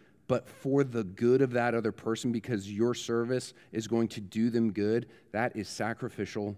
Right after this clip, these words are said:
suffering. When you, when you do good and it costs you, like being honest at work, that's, that's suffering.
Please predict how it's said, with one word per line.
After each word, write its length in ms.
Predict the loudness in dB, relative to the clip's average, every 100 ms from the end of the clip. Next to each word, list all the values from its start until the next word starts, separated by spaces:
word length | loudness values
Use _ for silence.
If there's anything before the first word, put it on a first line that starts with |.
| -12
suffering. 480 | -10 -10 -8 -12 -16 -20 _ _ _ _ _ _ _ _ _ _ _ _ _ _ _
When 180 | 2 4
you, 240 | 6 6
when 220 | 4 2
you 140 | 2 0
do 380 | -4 0 2 4
good 440 | 4 4 4 0
and 140 | 0 0
it 180 | -2
costs 600 | -6 -2 0 -2 -8 -10 -6
you, 220 | -4 -4 -10 -20 -20 -20 -20 -20 _ _
like 260 | -4 -4 0
being 260 | 2 2 0
honest 440 | 0 0 -2 -4
at 100 | -6
work, 340 | -2 -2 -2 -8 -18 -20 -20 _ _ _ _ _ _ _ _ _ _ _
that's, 320 | -6 -6 -12 -20 _
that's 200 | -8 -8
suffering. 500 | -4 -4 -4 -6 -8